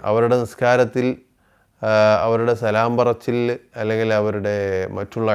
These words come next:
ഇബാദത്തുകളിൽ എന്തെല്ലാം പിഴവുകളാണ് നിങ്ങളുടെ ഒരു അറിവ് വെച്ചിട്ട് കാണാറുള്ളത്. അപ്പോഴൊക്കെ നിങ്ങൾ മനസ്സുകൊണ്ട് പറയും, "ഇയാളെന്താ ഇങ്ങനെ നിസ്കരിച്ചിട്ട്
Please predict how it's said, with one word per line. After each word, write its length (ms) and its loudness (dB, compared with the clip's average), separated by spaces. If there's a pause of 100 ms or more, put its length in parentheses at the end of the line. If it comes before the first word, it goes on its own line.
(100)
ഇബാദത്തുകളിൽ 720 0 (540)
എന്തെല്ലാം 580 2 (760)
പിഴവുകളാണ് 720 6 (180)
നിങ്ങളുടെ 480 4
ഒരു 120 6
അറിവ് 260 6
വെച്ചിട്ട് 380 -4
കാണാറുള്ളത്. 580 -2 (140)
അപ്പോഴൊക്കെ 440 -2
നിങ്ങൾ 180 0 (100)
മനസ്സുകൊണ്ട് 540 -2
പറയും, 240 -2 (100)
"ഇയാളെന്താ 460 -4 (500)
ഇങ്ങനെ 260 -2
നിസ്കരിച്ചിട്ട് 500 -4